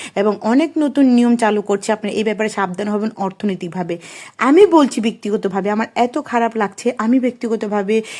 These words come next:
এত বছর আমরা হাজব্যান্ড ওয়াইফ থেকেও কিন্তু আমি হ্যারেজের শিকার হয়েছি। আমি হ্যারেজের শুধু শিকার হয়নি, আট থেকে নয় দশটা ফ্যামিলি, তার সদস্যগুলো, তারা হ্যারেজের শিকার হয়েছে। কী পরিমাণ যে হ্যারেজ একমাত্র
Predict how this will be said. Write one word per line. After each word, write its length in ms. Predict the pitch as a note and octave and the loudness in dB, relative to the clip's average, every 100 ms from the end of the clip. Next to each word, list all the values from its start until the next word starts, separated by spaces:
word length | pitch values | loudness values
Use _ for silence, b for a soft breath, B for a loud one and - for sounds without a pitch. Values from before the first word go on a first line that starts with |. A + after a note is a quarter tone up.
| B | B
এত 220 | A3+ A3+ | -2 0
বছর 280 | C4 C#4 C#4 | 0 0 2
আমরা 180 | C4 B3+ | 2 2
হাজব্যান্ড 420 | G#3+ F#3 G#3+ A#3 | 0 -2 -2 -2
ওয়াইফ 140 | A#3 - | -4 -4
থেকেও 320 | G#3+ G3 A3+ | -4 -2 -4
কিন্তু 240 | A3+ A#3+ B3+ | -2 -2 -2
আমি 220 | A3+ A3+ | 0 0
হ্যারেজের 420 | A3 G3+ G3 F#3+ G3+ | 2 0 -2 -2 -6
শিকার 400 | - F3+ F#3 F3+ | -8 -8 -6 -4
হয়েছি। 340 | F#3 - F#3 B B B | -6 -6 -10 B B B
আমি 220 | A#3+ C4+ D4+ | 2 4 4
হ্যারেজের 300 | D4+ D4+ C#4 | 2 0 -4
শুধু 340 | - C#4 B3+ | -4 -4 -4
শিকার 360 | - A3 A#3 G#3+ | -6 -4 -4 -2
হয়নি, 360 | G3+ G3+ F#3 - - | -2 -2 -6 -10 -6
আট 320 | G#3 A3+ A3+ | 0 0 -2
থেকে 220 | B3 B3 | -6 -2
নয় 280 | A3+ G#3+ A3 | 0 0 0
দশটা 400 | G3 G3 - B3 A#3 | -2 -6 -6 -8 -4
ফ্যামিলি, 520 | A3 A3 A3+ A3+ A3+ B B B - | -2 0 0 0 -2 B B B -4
তার 180 | G3+ G3+ | 0 0
সদস্যগুলো, 640 | G3+ G#3+ G#3+ A#3 B3+ A3+ A3 | 0 -4 -2 -2 -2 -2 -2
তারা 260 | G#3 G3+ | -2 0
হ্যারেজের 380 | G#3+ G#3+ G#3+ A3 | 0 0 0 -2
শিকার 300 | - F#3+ A3+ | -6 -6 -4
হয়েছে। 240 | G#3+ A3+ - | -4 -6 -6
কী 160 | - D#4+ | 0 2
পরিমাণ 460 | D#4+ D4+ D4 D4 C#4+ | 2 0 2 2 0
যে 100 | B3 | -2
হ্যারেজ 400 | F#3+ G#3+ A#3 A3 | -2 0 0 0
একমাত্র 600 | F#3+ G#3+ G#3+ - G3 | -4 -6 -6 0 0